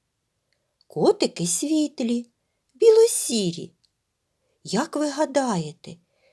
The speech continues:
чому квіточки верби називають котиками?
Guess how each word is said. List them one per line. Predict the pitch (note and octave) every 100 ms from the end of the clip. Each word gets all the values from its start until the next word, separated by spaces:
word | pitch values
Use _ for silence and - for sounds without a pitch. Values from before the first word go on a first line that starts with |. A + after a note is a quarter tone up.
| _ -
чому | - B4 F#4+ F3+
квіточки | - E3+ E3+ F3 - - E3+
верби | D#3 D#3+ C#3 A3 F#4+ - _ _ _ -
називають | G#3 G#3 D#4+ G4+ G#4+ -
котиками? | - F4+ A3 - C#3 - C3+ D#3+